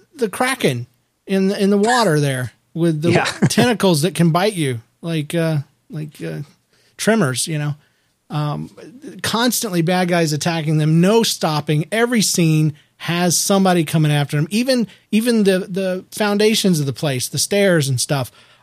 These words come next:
Speaker 1: are bad guys closing in. They can't get a break. They can't stop.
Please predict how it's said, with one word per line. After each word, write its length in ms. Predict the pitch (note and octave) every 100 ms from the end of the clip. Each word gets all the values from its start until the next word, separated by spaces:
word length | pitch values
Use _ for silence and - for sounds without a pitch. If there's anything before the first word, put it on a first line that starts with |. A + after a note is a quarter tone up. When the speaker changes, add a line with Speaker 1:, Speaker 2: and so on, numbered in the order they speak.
| -
Speaker 1:
are 100 | C#3
bad 320 | C3 C#3 C#3
guys 320 | B2 A#2+ C3
closing 420 | - D3 C3 B2+
in. 240 | B2+ B2 D3
They 120 | D3
can't 300 | D3 F#3 F#3
get 120 | D#3+
a 40 | C#3
break. 340 | C#3 C#3 C#3
They 100 | C#3+
can't 280 | - E3+ F3+
stop. 480 | - C#3+ C3+ C#3